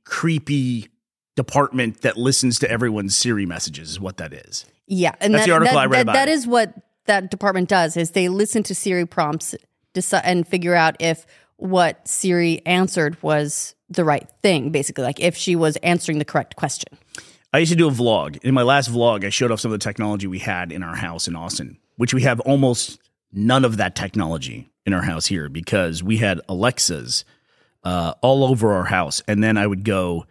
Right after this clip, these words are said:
Speaker 1: one day I went in and I listened to, uh, what Alexa hears in our house. You could hear, like, your his-, you go to your history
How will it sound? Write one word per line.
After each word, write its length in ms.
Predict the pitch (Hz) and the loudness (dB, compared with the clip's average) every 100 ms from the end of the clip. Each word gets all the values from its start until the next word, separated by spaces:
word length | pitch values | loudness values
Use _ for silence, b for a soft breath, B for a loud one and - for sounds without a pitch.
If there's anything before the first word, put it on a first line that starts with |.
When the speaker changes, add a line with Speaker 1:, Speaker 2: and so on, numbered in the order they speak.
| _ | _
Speaker 1:
one 260 | 101 113 117 | -2 2 4
day 240 | 113 101 | 4 2
I 60 | 98 | 2
went 240 | 98 110 | 2 2
in 280 | 107 92 90 - | 2 0 -2 -4
and 180 | 101 95 | -4 -2
I 100 | 92 | -2
listened 580 | 92 127 - 139 117 113 | 0 0 2 2 2 0
to, 480 | 131 113 104 90 - _ _ - | 0 2 0 -4 -10 _ _ -6
uh, 240 | 98 92 78 | -4 -4 -6
what 440 | 101 92 107 139 - _ _ _ | -10 -4 0 0 0 _ _ _
Alexa 480 | 113 117 123 - 107 | -2 2 2 0 -4
hears 580 | 101 - 120 104 92 - - | -2 0 0 0 -2 -4 -2
in 100 | 117 | -2
our 120 | 90 | -2
house. 420 | 90 92 - - | -2 -4 -4 -2
You 100 | 135 | -2
could 140 | 123 | -2
hear, 260 | 110 160 143 | -2 0 2
like, 220 | 110 90 | 0 -6
your 100 | 92 | -6
his-, 280 | - 175 - | 0 0 0
you 100 | 135 | 0
go 140 | 147 | 2
to 60 | 135 | 2
your 140 | 120 | 0
history 600 | 107 175 - 117 101 92 | 2 0 0 -2 -4 -4